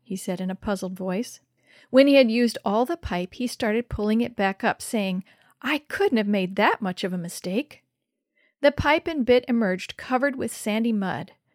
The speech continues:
The man stared at it and exclaimed, "Mud? That was rock last night. It can't be mud."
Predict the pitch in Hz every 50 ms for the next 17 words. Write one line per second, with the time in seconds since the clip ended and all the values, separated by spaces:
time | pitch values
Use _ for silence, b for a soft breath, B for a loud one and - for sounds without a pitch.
0 | _ _ _ - 220 196 220 233 240 240 226 - - - 262 269 302 269 220 190
1 | - - - - 202 196 185 180 - - - - 196 180 170 170 175 - _ _
2 | _ - 214 190 185 190 196 214 247 370 480 440 - _ _ _ _ _ _ _
3 | _ - 349 392 - 320 285 226 196 190 180 220 277 381 508 - - 233 196 180
4 | 190 - - 208 185 - - - _ - - 349 392 - - - - 427 466 466
5 | - - 247 226 202 196 202 190 175 - - 214